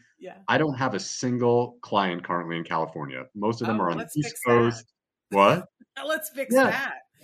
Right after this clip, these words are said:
Speaker 2: Uh, the East Coast loves me. I, I have been <laughs> adding clients in New Jersey for whatever reason at a, at a very rapid rate. Um,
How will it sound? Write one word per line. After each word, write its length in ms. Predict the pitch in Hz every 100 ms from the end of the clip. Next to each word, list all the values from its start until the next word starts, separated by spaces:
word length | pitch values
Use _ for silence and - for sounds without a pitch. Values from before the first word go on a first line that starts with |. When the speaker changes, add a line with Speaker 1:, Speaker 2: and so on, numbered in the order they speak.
| 143
Speaker 2:
Uh, 80 | 147
the 280 | 117 156
East 200 | 175 196
Coast 240 | - 185 143
loves 260 | 139 151
me. 160 | 123 92
I, 360 | 107 120 - 131
I 40 |
have 140 | 151
been 140 | 127 123
<laughs> 40 |
adding 380 | 107 101 104 147
clients 380 | - 117 127 131
in 120 | 117
New 140 | 113
Jersey 520 | 98 - 104 135 180 208
for 180 | 123 104
whatever 360 | 107 117 120
reason 380 | 104 117 139 156
at 140 | 104
a, 100 | 98 101
at 100 | 95
a 40 |
very 280 | 90 110 120
rapid 360 | 98 95 101 90
rate. 300 | 92 151 - _ _ _ _
Um, 500 | - 208 - 104 110